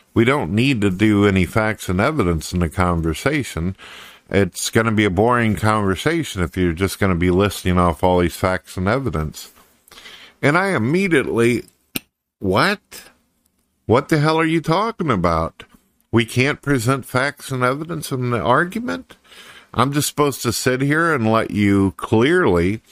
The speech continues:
'cause what the guy wanted to do, because I gave him about ten minutes. Whenever they said that, though, I couldn't help. My brain was just going, "Oh, what? No facts and evidence?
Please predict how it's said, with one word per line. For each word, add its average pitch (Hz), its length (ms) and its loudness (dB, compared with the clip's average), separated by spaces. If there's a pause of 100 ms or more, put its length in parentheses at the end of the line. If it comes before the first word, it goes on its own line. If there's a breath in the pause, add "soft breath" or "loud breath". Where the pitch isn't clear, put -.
(460 loud breath)
'cause 127 200 -2
what 196 160 0
the 202 100 0
guy 131 320 0
wanted 107 440 0
to 90 80 2
do, 82 420 2 (340)
because 113 260 -2
I 143 100 2
gave 180 360 0
him 147 160 0
about 107 400 0
ten 104 320 0
minutes. 85 560 -2 (840 soft breath)
Whenever 120 540 2
they 113 160 2
said 123 380 -2
that, 90 200 -2
though, 92 380 0
I 98 140 0
couldn't 90 400 -4
help. 107 260 0
My 90 160 0
brain 110 540 0
was 80 140 0
just 85 180 -2
going, 92 200 2
"Oh, 110 920 4
what? 98 400 2
No 110 220 2
facts 113 440 -2
and 90 140 -2
evidence? 110 600 0